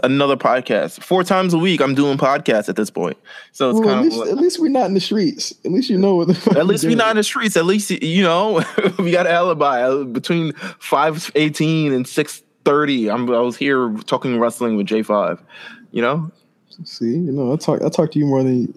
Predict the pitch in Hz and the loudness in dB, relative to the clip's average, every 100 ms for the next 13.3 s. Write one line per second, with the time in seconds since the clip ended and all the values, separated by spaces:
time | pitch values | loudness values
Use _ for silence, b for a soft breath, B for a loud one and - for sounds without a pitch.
0 | _ 156 139 156 175 151 143 151 143 131 | _ -2 2 2 2 0 2 2 2 2
1 | 123 123 131 120 127 120 113 113 113 127 | 0 0 0 0 0 0 0 0 0 -2
2 | - 123 123 135 120 139 127 - - _ | -2 -2 -2 -2 -2 -2 -4 -10 -20 _
3 | 104 - 87 90 58 - 98 - 98 90 | -14 -12 -12 -12 -12 -12 -14 -12 -8 -8
4 | 87 - 73 71 127 147 92 87 - 104 | -6 -8 -8 -8 -10 -10 -6 -6 -6 -4
5 | 82 73 - - 60 - - - B B | -4 -6 -10 -6 -6 -6 -12 -14 B B
6 | B B 139 143 113 123 135 135 165 190 | B B 2 2 2 2 4 2 4 2
7 | 202 185 175 156 156 147 139 139 139 117 | 4 2 2 2 2 2 0 2 -2 2
8 | 120 123 - 117 107 107 - 110 104 104 | 0 0 -2 -2 0 -2 -6 -4 -2 -2
9 | 98 101 - 117 123 117 92 107 104 107 | -2 -6 -2 -2 0 -2 0 0 2 2
10 | 120 120 117 147 131 104 113 113 110 110 | 2 2 2 2 0 -2 0 0 0 0
11 | 110 - 131 131 123 - 147 117 131 _ | 0 0 -2 0 0 0 -2 -2 -4 _
12 | b b _ - 147 180 156 131 143 147 | b b _ -2 2 4 2 0 0 2
13 | 175 180 | 0 0